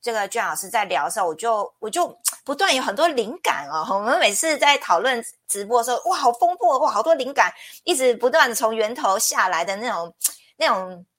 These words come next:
丰富的内涵呢，我就发现啊，我过往学习，呃，很多领域的时候，常常都会有一些人，他会共同的讲几个呃，那个经典名言哦，有没有听过一句话叫做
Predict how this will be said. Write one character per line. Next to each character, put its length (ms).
丰 200
富 160
的 100
内 320
涵 300
呢， 120
我 80
就 80
发 280
现 260
啊， 100
我 120
过 320
往 220
学 240
习， 440
呃， 220
很 220
多 160
领 200
域 120
的 100
时 160
候， 300
常 120
常 180
都 180
会 200
有 180
一 60
些 240
人， 160
他 120
会 140
共 260
同 360
的 320
讲 200
几 180
个 300
呃， 160
那 120
个 140
经 300
典 200
名 280
言 280
哦， 100
有 60
没 60
有 60
听 140
过 120
一 40
句 120
话 140
叫 60
做 100